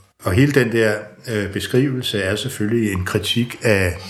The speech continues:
ikke nødvendigvis af forstadslivet, men hvis vi nu, øh, siger, hvad man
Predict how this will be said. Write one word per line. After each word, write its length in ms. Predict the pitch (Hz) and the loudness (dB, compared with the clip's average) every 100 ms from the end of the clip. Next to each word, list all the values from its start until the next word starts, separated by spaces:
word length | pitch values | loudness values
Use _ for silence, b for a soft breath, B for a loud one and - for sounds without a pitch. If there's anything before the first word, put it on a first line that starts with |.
| - | -4
ikke 220 | 98 113 | 2 4
nødvendigvis 840 | 120 98 101 104 110 98 98 - 101 | 4 4 2 0 -2 -2 -4 -4 -2
af 100 | 92 | 0
forstadslivet, 840 | 98 120 - 123 95 101 113 110 | 2 2 2 2 2 0 0 2
men 120 | 104 | 2
hvis 220 | 95 95 110 | 2 0 0
vi 60 | |
nu, 360 | 104 113 123 - B B B B B B B B B - | 2 2 0 -6 B B B B B B B B B 2
øh, 400 | 123 101 95 90 | 4 6 6 4
siger, 640 | - 101 98 120 123 113 92 | 0 -2 4 4 6 2 -2
hvad 100 | 92 | -6
man 180 | 90 | -6